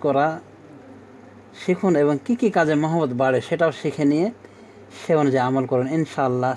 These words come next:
সংসার সুখের হবে। আল্লাহ রাব্বুল আলামিন আপনাদের সংসারকে সুখী করুন, আমিন। এভাবে আল্লাহ রাব্বুল আলামিন প্রত্যেকটা দম্পতির সংসারকে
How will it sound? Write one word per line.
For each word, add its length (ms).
সংসার 380
সুখের 340
হবে। 240
আল্লাহ 180
রাব্বুল 240
আলামিন 240
আপনাদের 360
সংসারকে 560
সুখী 220
করুন, 260
আমিন। 360
এভাবে 360
আল্লাহ 160
রাব্বুল 240
আলামিন 220
প্রত্যেকটা 680
দম্পতির 480
সংসারকে 480